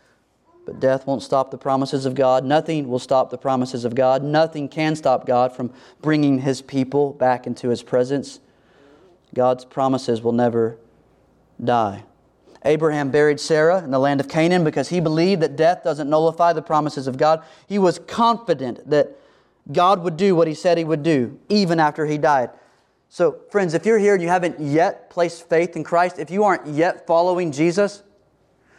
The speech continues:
I wonder, do you have confidence about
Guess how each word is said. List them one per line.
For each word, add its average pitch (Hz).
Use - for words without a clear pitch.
I 180
wonder, 180
do 170
you 185
have 202
confidence 185
about 165